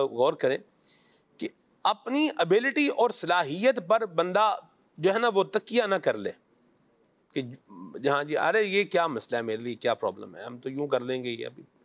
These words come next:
یہ کام کرنے میں پانچ سے دس منٹ چاہیے ہوں گے اور میں بالکل اس کو کر لوں گا۔ تو بعض اوقات بندہ کیا کرتا ہے، اس میں ابیلٹی ہوتی ہے،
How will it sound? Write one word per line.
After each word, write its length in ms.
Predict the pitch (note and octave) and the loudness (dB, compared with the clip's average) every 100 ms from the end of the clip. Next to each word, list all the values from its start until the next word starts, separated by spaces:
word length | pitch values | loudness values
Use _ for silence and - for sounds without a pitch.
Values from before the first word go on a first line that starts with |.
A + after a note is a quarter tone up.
| _ _ _ _ _ _ _ _ _ _ _ | _ _ _ _ _ _ _ _ _ _ _
یہ 220 | B2 F3+ | 2 2
کام 340 | F#3 F3+ F#3+ F#3 | 2 2 2 0
کرنے 300 | E3 F3+ G3+ | -2 0 2
میں 120 | A#3 - _ _ _ - | 2 0 _ _ _ -2
پانچ 300 | F3+ A#3 A3+ | 0 2 0
سے 160 | - | 0
دس 280 | E3 G3+ - | 2 2 0
منٹ 280 | F#3 G3 F#3 _ _ - | 0 0 0 _ _ -10
چاہیے 360 | - D#3+ D#3 G3+ | 0 0 2 2
ہوں 160 | F#3 G3+ | 2 4
گے 80 | |
اور 120 | G#3 F3 | 4 4
میں 260 | B2 D#3+ | 4 2
بالکل 360 | D#3 F3 F3+ D#3+ | 2 2 2 0
اس 120 | C#3+ | 0
کو 180 | E3+ - _ _ _ - | -2 -4 _ _ _ -2
کر 120 | C#3 | -2
لوں 200 | C3+ G#2 | 0 -4
گا۔ 80 | - _ _ _ _ _ _ _ _ _ _ | -8 _ _ _ _ _ _ _ _ _ _
تو 100 | - | -8
بعض 440 | C3 D#3 A3+ D4 | -2 0 2 2
اوقات 320 | A#3+ - A3+ A3+ | 2 2 0 2
بندہ 280 | A3 A3+ B3 | 0 0 2
کیا 140 | B3+ | 0
کرتا 380 | B3+ G3 F3+ G#3 | 2 0 2 2
ہے، 120 | A3+ - | 2 -2
اس 180 | F#3+ - | -8 -2
میں 120 | A3 | 2
ابیلٹی 440 | G#3 D#3 F#3+ F#3+ F3+ | 4 4 2 2 0
ہوتی 300 | A2+ - | 0 -4
ہے، 60 | G2 | -8